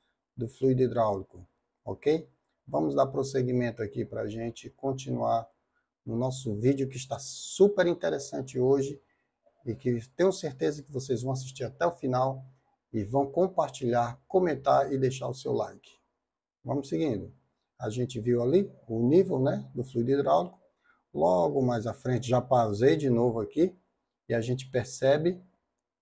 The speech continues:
o eixo de saída ali da C T P para a árvore longa, onde nós temos ali o disco do freio rotor, o rotor brake,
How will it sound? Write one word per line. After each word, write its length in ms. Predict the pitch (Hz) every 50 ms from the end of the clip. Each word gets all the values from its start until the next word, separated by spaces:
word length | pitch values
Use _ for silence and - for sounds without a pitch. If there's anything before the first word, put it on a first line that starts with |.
| _ _ _ _ _ -
o 200 | 127 113 123 123
eixo 360 | 127 139 139 135 - 135 113
de 120 | 110 113
saída 640 | - - - 113 107 113 117 117 120 113 110 110 -
ali 220 | - 107 107 110 110
da 160 | 101 101 98
C 240 | - - - 131 123
T 160 | 131 131 117
P 380 | 104 - - 151 185 208 - _ _ _ _ _ _ _ _ _ _ _
para 260 | - 120 117 117 113 110
a 140 | 107 110
árvore 220 | 110 104 110 113 110
longa, 440 | 107 113 123 139 147 143 147 - - -
onde 420 | 120 120 127 135 139 139 131 127
nós 240 | 123 123 120 107 -
temos 340 | - - 123 123 123 120 127
ali 380 | 120 120 120 127 139 139 - _ _ _ _ _ -
o 140 | 143 143
disco 720 | 131 117 131 160 185 180 - - _ _ - 123 135 - - _ -
do 200 | 123 120 113 101
freio 440 | - - - - 135 143 143 135 117
rotor, 340 | - 117 101 - - 113
o 160 | 117 113 101 87
rotor 380 | - 131 139 139 135 120 117
brake, 520 | 110 104 117 123 110 101 - - - -